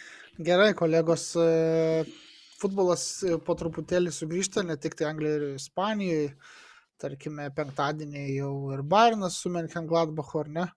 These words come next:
E, ten turėtų būt daug įvarčių, manau, šeimininkų, e, sąskaitoje, žinant pastarųjų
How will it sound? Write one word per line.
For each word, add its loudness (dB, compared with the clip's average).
E, 0
ten 2
turėtų 2
būt 2
daug 6
įvarčių, 2
manau, 4
šeimininkų, 0
e, -4
sąskaitoje, 0
žinant 0
pastarųjų 2